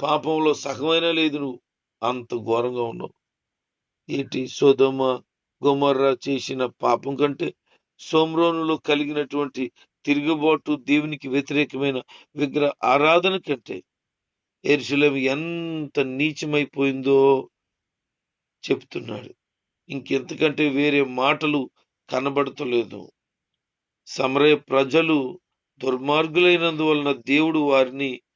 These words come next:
ప్రవాసంలోనికి పంపేశాడు. పురాతన ప్రపంచంలో పట్టణములకెల్లా సొదొమ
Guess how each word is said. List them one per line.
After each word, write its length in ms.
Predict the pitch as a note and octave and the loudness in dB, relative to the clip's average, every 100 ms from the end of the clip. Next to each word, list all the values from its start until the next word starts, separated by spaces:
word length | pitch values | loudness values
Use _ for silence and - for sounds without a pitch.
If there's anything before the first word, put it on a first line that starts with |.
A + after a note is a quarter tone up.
| _ _ _ _ _ _ - | _ _ _ _ _ _ -2
ప్రవాసంలోనికి 1080 | C3 C#3+ E3+ F#3 F#3 F#3 F3+ F3 E3 - D3 - | 2 4 4 2 2 4 6 4 2 -6 -12 -8
పంపేశాడు. 720 | C#3+ A#2+ C3+ - - B2+ - _ _ _ _ _ _ _ _ _ _ - | -8 -6 -8 -6 -8 -8 -14 _ _ _ _ _ _ _ _ _ _ -8
పురాతన 500 | C3 C#3 D3+ E3+ D3+ | -2 0 0 0 -2
ప్రపంచంలో 720 | C#3+ D3 C#3 D#3 C#3 D#3 D#3 | 0 0 0 -4 -4 -2 0
పట్టణములకెల్లా 840 | - C#3+ - D#3 D#3 D3 D#3 D3+ D3 | 2 0 0 -4 -4 -2 0 0 0
సొదొమ 460 | - D3 D#3 D#3+ | -2 -2 0 0